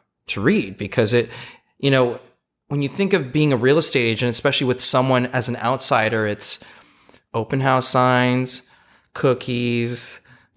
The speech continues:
door knocking, flyers. And, you know, a lot of my mom's friends were, were real estate agents growing up. You know, there were moms and real estate agents on the side. So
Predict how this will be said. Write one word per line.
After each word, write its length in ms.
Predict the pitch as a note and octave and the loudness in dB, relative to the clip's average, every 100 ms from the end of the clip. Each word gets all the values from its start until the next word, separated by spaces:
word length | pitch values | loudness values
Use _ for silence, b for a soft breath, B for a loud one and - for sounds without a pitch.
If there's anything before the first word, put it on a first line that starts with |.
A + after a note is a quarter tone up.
| - | -2
door 260 | B2 B2 B2 | 2 4 4
knocking, 840 | B2 B2 B2 C3 B2 A#2+ A#2+ A#2+ | 4 2 0 -2 0 0 -2 -6
flyers. 1080 | A#2 - B2+ A#2+ A#2 A#2 A2+ A2+ A#2 A2+ - | -6 0 2 4 4 4 4 4 2 0 -2
And, 360 | A#2 A2 G#2+ A#2 - | -4 -2 -4 -6 -4
you 140 | B2 | 0
know, 180 | A#2 A2 | 0 0
a 20 | |
lot 200 | A#2 A#2+ | 0 0
of 60 | B2 | 2
my 100 | A#2 | 0
mom's 240 | A#2+ B2+ | 0 -2
friends 320 | - A3+ B3 | 0 2 4
were, 280 | C#3+ G#2 G#2 | 4 2 0
were 100 | A2 | -4
real 200 | G#2 G#2 | -2 0
estate 260 | G2 - G#2+ | -2 -2 -2
agents 280 | G2 G2 - | -2 -6 -8
growing 280 | A2 G2+ F#2+ | -4 -4 -4
up. 160 | F#2+ - | -10 -8
You 60 | |
know, 100 | G2 | -6
there 120 | G2 | -2
were 80 | G#2 | -2
moms 420 | G2+ F#2+ G2+ C3+ | -2 -2 0 0
and 100 | C3 | 2
real 120 | D#3 G3+ | 2 2
estate 240 | - A#2 | 2 0
agents 300 | G#2+ A2+ - | 0 -2 -4
on 80 | G#2 | -4
the 60 | |
side. 380 | G#2+ E3 F3+ D3 | -2 0 2 0
So 320 | - B2+ A#2 | 0 0 0